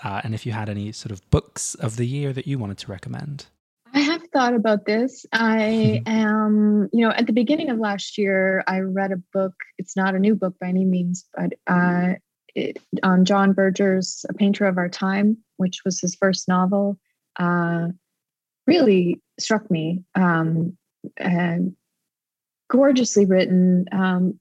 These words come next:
Speaker 2: f-, full of ideas, um, provocative, fascinating, and the story behind it is also interesting. I,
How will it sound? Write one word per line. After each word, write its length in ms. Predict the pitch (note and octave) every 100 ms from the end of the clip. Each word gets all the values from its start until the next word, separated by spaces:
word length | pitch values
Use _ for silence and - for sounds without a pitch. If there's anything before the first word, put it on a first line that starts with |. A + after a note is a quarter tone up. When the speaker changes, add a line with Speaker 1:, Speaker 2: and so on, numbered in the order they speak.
| -
Speaker 2:
f-, 160 | - - _ G#3
full 380 | - - C4 C4+
of 80 | A#3
ideas, 880 | G#3 F#3 F#3 F#3+ F3+ F3 F3 - - -
um, 340 | F#3+ F3+ F3
provocative, 720 | G3 F3+ G3 G3 F#3+ F3+ F3 F3+ _ _ -
fascinating, 800 | G3 F3+ G3 F#3 F3 F3 E3+ E3+
and 160 | F#3+ F#3+
the 60 |
story 260 | F#3 G#3+ G3+
behind 320 | F#3+ F3+ F3+
it 100 | F3
is 140 | E3+
also 300 | F3 F3 F3+
interesting. 520 | E3+ E3+ F3 - F3 F3
I, 160 | F#3+